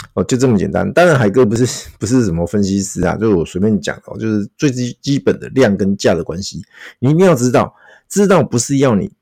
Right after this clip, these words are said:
根据这个，呃，去参考做一些操作，而是说你知道说，好，接下来大概趋势会怎么样。好，那万一跌破一七六二二，你有没有什么样的规划跟想法？有没有？一七六二下去会到哪？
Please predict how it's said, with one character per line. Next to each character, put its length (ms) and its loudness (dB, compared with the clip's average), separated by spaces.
根 280 2
据 260 -12
这 140 -2
个， 280 0
呃， 280 -10
去 140 -6
参 180 2
考 240 -4
做 200 4
一 160 -2
些 160 2
操 200 2
作， 240 2
而 80 6
是 120 0
说 160 2
你 120 0
知 180 -6
道 160 2
说， 120 0
好， 160 -4
接 160 -4
下 180 -2
来 180 -4
大 160 0
概 280 0
趋 200 -4
势 220 0
会 80 2
怎 100 -6
么 80 -8
样。 180 -8
好， 100 -2
那 80 4
万 180 6
一 80 2
跌 180 2
破 240 4
一 200 0
七 300 0
六 180 6
二 280 6
二， 60 4
你 140 2
有 60 4
没 60 4
有 60 4
什 120 -2
么 140 -2
样 180 2
的 120 0
规 200 0
划 200 0
跟 180 -2
想 220 -10
法？ 280 -14
有 180 -2
没 160 -4
有？ 160 -2
一 80 0
七 120 0
六 120 6
二 80 6
下 180 4
去 180 0
会 120 4
到 120 2
哪？ 160 -6